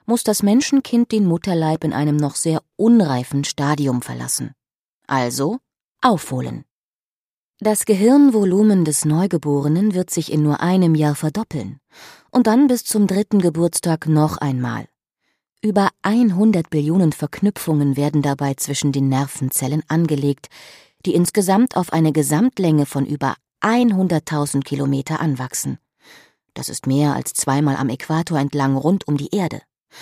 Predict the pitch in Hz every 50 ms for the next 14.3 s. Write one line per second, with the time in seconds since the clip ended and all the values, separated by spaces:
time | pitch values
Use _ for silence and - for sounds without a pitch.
0 | - - - - - - _ _ _ - 208 190 233 - - - - - - 269
1 | - 214 202 202 - - 208 - - - - 269 269 226 - - 143 135 135 139
2 | - - - 151 143 143 139 - - - _ _ _ _ - 180 180 185 180 175
3 | - - - 180 175 175 160 170 160 - - 180 - - 185 180 160 139 123 117
4 | 98 92 - - - _ _ _ _ _ _ _ _ _ _ _ _ - 220 220
5 | 214 214 214 196 - - 190 185 180 - - 165 147 151 156 156 156 147 156 156
6 | 151 165 160 165 214 226 226 208 180 160 143 - - - - 143 135 - - 160
7 | 160 156 151 147 147 151 151 165 208 190 - _ _ - - _ _ _ _ -
8 | - - - - - - - _ _ _ _ - - 240 247 262 277 277 220 208
9 | 208 233 254 277 254 - - 170 170 165 156 165 190 214 226 - - - - _
10 | _ _ - 180 170 - - 185 196 202 202 - 175 165 165 160 156 147 143 135
11 | 135 131 - 151 156 165 160 - - - 143 139 135 - 151 151 151 147 143 147
12 | 139 131 135 131 139 151 151 - - 131 127 - - 156 156 156 151 - 143 139
13 | 131 131 127 - - 175 160 139 123 120 107 - - 120 123 120 113 - - -
14 | - 127 120 113 -